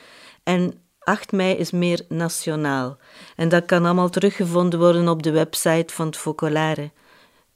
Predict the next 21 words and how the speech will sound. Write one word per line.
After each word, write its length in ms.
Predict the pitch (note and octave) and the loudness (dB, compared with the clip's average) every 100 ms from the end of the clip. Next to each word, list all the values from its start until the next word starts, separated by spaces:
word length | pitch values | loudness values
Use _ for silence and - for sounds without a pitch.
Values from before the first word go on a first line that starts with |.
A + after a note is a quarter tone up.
| - | -12
eh, 340 | - D3+ D3 C#3+ | -4 -2 -2 -2
w 240 | D3+ E3+ | 0 2
w 200 | D#3+ D#3+ | 2 2
w 200 | D#3+ F#3 | 4 2
focolare 640 | F3+ E3 E3 D#3 D3+ D#3+ D#3+ | 2 -4 -2 -2 0 0 -2
punt 400 | - D#3 D3+ C3+ | -2 -4 -4 -2
b 40 | |
e. 440 | C#3+ C#3+ - C#3+ C#3 - _ _ _ _ - - - - _ _ _ _ _ _ _ _ - | -2 -2 -4 -4 -6 -16 _ _ _ _ -20 -20 -20 -20 _ _ _ _ _ _ _ _ -4
En 140 | F3 | 0
dan 280 | F3 F3 F3+ | 2 0 0
is 220 | F3 F3 | -2 -2
er 80 | F3+ | 2
ook 240 | F3 G#3+ A3 | 4 4 4
nog 260 | G#3+ A3 | 2 0
in 200 | - E3 | -4 -4
dezelfde 560 | D#3+ D#3 E3+ G3 A3 A3+ | -2 2 2 2 0 0
tijd 440 | A3+ A3+ B3 - _ - | 0 2 0 -4 _ -8
Samen 560 | - G3 G3 G#3 G#3 | -2 0 0 0 0
voor 220 | F3+ F#3 F3+ | 0 -2 0
Europa. 640 | E3+ E3+ D#3+ D#3 D#3 D#3 _ _ _ _ _ _ _ | 0 0 -2 -6 -14 -14 _ _ _ _ _ _ _
Ehm, 520 | - E3+ E3+ E3 D#3+ | -2 0 2 0 -4